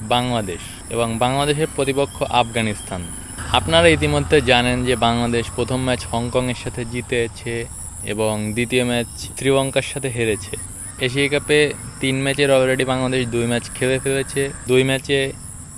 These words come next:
একটি একটি করে জয় এবং পরাজয় রয়েছে,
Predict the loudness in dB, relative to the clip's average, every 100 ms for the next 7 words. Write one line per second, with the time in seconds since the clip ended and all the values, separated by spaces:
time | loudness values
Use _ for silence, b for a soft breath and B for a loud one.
0 | -4 -4 -2 -2 -2 -4 0 0 -2 4
1 | 6 6 4 2 2 0 -4 0 2 4
2 | 4 4 4 0 -2 -8